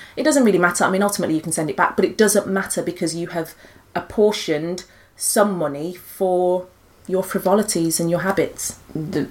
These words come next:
Speaker 2: yeah, the, the terrible aspects of your
Speaker 1: Yeah.
Speaker 2: personality, lack of
Speaker 1: I think it's just
Speaker 2: self-control.
Speaker 1: important that you have, you know, as long as people are clear on their goals and, you know, rather than it being random, 'cause I think that's another thing that can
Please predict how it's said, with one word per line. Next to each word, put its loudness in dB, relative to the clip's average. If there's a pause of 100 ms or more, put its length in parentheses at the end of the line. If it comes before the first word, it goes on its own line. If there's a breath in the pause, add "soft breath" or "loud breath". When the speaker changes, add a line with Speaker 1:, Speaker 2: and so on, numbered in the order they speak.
(140)
Speaker 2:
yeah, 2
the, 0
the -8
terrible 2
aspects -4
of -6
your 2
Speaker 1:
Yeah. 4
Speaker 2:
personality, -2
lack -2
of -6
Speaker 1:
I 4
think -2
it's 4
just 2
Speaker 2:
self-control. 2
Speaker 1:
important 0
that 0
you -4
have, -2 (140)
you -2
know, 2
as 2
long 4
as 2
people -2
are -4
clear 0
on 0
their -2
goals -2 (360 loud breath)
and, 4
you 0
know, 0
rather 2
than 4
it -4
being -2
random, -2
'cause -4
I -2
think 0
that's 0
another 0
thing -4
that -4
can -6